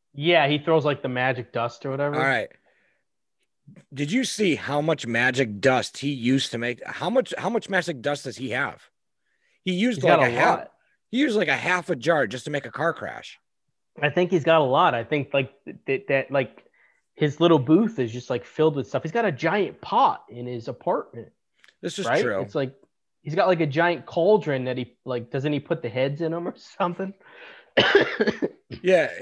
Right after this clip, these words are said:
Speaker 1: Um,
Speaker 2: <laughs> Yeah.
Speaker 1: no, I got
Speaker 2: Um,
Speaker 1: the sense that he has, like, tons of it, like, just tons and tons of this stuff.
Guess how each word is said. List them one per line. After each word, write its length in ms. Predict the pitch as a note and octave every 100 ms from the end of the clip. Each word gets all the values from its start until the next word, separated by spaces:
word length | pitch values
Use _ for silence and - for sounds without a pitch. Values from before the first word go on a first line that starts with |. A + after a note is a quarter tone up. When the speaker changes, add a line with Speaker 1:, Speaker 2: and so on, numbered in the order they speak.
| - - B2+
Speaker 1:
Um, 440 | C#3 D3+ C#3 A#2+ G#2+ -
Speaker 2:
<laughs> 160 | - -
Yeah. 320 | F#3 A#2+ D2 _ _ _ _ _ _ _ _ C3 C#3
Speaker 1:
no, 80 | C3
I 120 | F3
got 100 | E3 G3+
Speaker 2:
Um, 40 |
Speaker 1:
the 80 | G3
sense 340 | - F#3 E3+
that 140 | - C#3+
he 160 | E3+
has, 260 | D3+ D3 C3
like, 240 | B2 G#2+ -
tons 440 | - D#3 F3+ C3+
of 100 | A#2
it, 200 | A2+ -
like, 140 | B2+ A2
just 220 | B2 -
tons 260 | D3 C#3 B2
and 100 | A2+
tons 280 | B2+ A#2+ G#2+
of 60 |
this 140 | G2+ -
stuff. 240 | F2 -